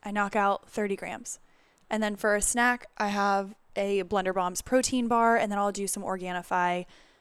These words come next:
an Organifi shake, knowing that I'm getting fiber, protein,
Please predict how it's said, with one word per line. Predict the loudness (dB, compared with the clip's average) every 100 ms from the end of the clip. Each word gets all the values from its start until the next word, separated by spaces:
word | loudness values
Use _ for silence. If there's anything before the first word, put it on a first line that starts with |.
| _ _ _ _ _
an | -2 0 2
Organifi | 2 4 0 0 -2
shake, | 0 0 -2 -8 -20 -20 _ _ _ -6
knowing | 0 2 2 0
that | 0
I'm | 0 -2
getting | -6 -6 -10 -16
fiber, | -4 0 2 2 2 0 -6 _ _ _
protein, | -2 -2 0 -4 -6